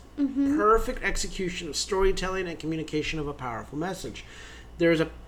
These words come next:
Speaker 2: great, I mean, Harvey Fierstein is just brilliant, brilliant, brilliant, brilliant writer, all in all. And he has written a gorgeous book. And pairing that with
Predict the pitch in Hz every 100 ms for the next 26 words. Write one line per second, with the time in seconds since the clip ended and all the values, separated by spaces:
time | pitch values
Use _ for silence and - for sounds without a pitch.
0 | - 165 165 196 208 208 185 185 196 202
1 | 208 185 185 175 175 175 147 170 156 -
2 | 147 160 165 156 151 - - - 151 143
3 | 135 143 139 131 131 - - - 135 151
4 | 156 147 127 120 120 120 113 - 139 135
5 | 131 120 110 113 - - - 139 135 135
6 | - 170 151 127 143 139 151 131 - -
7 | 190 190 175 160 120 - - - - 143
8 | - 196 160 - - - - - - -
9 | - 139 127 - 180 185 170 165 156 151
10 | 156 139 135 -